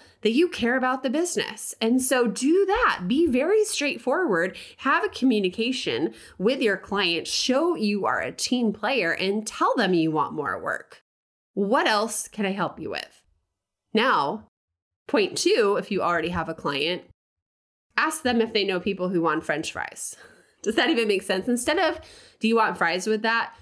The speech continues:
"Do you have friends who want fries?" Get the referral. Be direct. "Do you have online business peers who could use my help?" Be direct. Now, two good things are gonna happen.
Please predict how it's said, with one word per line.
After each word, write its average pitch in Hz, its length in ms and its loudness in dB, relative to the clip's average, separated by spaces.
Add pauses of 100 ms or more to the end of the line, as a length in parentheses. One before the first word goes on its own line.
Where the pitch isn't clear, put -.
(120)
"Do 208 140 0
you 277 160 4
have 440 220 0
friends 185 500 -2
who 277 100 2
want 254 280 0
fries?" 269 640 0 (420)
Get 247 400 0
the 196 300 2
referral. 180 720 0 (440)
Be 247 240 2
direct. 185 720 0 (340)
"Do 226 140 2
you 302 280 4
have 269 460 0
online 226 540 2
business 196 380 0
peers 190 520 0
who 220 120 -2
could 220 200 -2
use 180 300 0
my 165 200 2
help?" - 420 -4 (840)
Be 233 200 2
direct. 185 580 0
Now, 185 240 0 (120)
two 262 400 0
good 180 220 0
things 202 300 0
are 175 60 -8
gonna 147 220 -6
happen. 151 520 -6